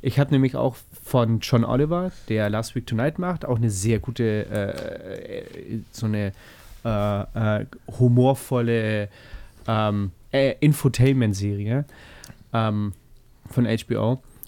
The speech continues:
Und da geht er auch ganz oft auf dieses, äh, Gefängnissystem mit ein. Und das ist so weitreichend und das sind so viele Billionen von Dollar, die da wirklich,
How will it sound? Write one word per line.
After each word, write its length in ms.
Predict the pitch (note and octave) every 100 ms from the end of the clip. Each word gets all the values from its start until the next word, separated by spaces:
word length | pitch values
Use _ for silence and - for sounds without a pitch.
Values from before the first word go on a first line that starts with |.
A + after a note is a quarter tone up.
| -
Und 80 | A#2+
da 60 |
geht 160 | A#2+ D#3
er 100 | C3+
auch 160 | D3+ D3+
ganz 160 | C3+
oft 140 | A#2+ A#2+
auf 100 | -
dieses, 380 | G#2 G#2+ -
äh, 320 | - A2+ G#2 G#2 - - - - D#2+ - - -
Gefängnissystem 680 | - G2 D#3 C#3 G2+ - G2+
mit 120 | G#2
ein. 200 | - A#2 C#3 G#2+
Und 80 | A#2+
das 160 | B2+ D3
ist 140 | B2
so 200 | D3 F3
weitreichend 540 | C#3+ D#3 C#3 A2 G2+ B2+
und 100 | A#2+
das 100 | A#2
sind 140 | B2
so 160 | B2+ D3
viele 400 | - F#3 F3 E3
Billionen 1000 | - C3 B2+ A#2 A2+ B2+ E3+ F#3+ F3+
von 300 | D#3+ - A#2
Dollar, 460 | C3+ C#3 A#2+ G2+ B2 - - - -
die 100 | A#2+
da 280 | A2 G#2 A2+
wirklich, 580 | E3 F3 - C3 A#2+